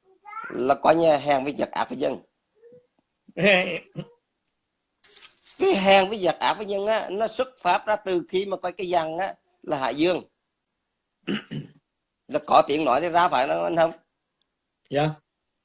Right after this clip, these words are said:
Speaker 1: Tôi nói cho cái vị này mấy là coi năm qua rồi á, tôi không nói đâu.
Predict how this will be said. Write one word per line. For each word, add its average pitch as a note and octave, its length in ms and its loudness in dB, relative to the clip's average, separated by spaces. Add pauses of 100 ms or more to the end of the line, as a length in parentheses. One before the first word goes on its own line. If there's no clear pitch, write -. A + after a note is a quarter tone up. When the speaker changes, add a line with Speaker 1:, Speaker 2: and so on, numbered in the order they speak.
(480)
Speaker 1:
Tôi F#3 120 -4
nói D3 340 6
cho A3+ 60 -2
cái G#3+ 140 -4
vị C#3+ 180 -2
này D3+ 160 0
mấy D#3+ 580 -4 (460)
là - 160 -10
coi E3+ 240 0
năm E3+ 240 -2
qua E3 160 4
rồi D3+ 180 4
á, D#3+ 240 0 (180)
tôi D#3 140 -8
không E3 180 -8
nói B2+ 140 -2
đâu. - 140 0